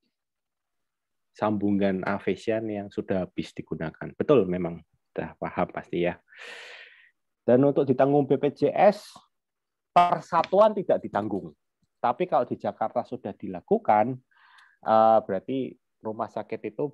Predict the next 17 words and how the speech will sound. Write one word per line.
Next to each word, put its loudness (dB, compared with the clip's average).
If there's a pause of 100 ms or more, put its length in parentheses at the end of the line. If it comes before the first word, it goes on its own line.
berarti -2
untuk -6
melakukan -2
subsidi -4
silang. 0
Berarti -10
satu -6
graf 2
itu 0
bisa -4
digunakan -8
untuk -6
empat -2
atau -4
lima -2
pasien 0
dengan -6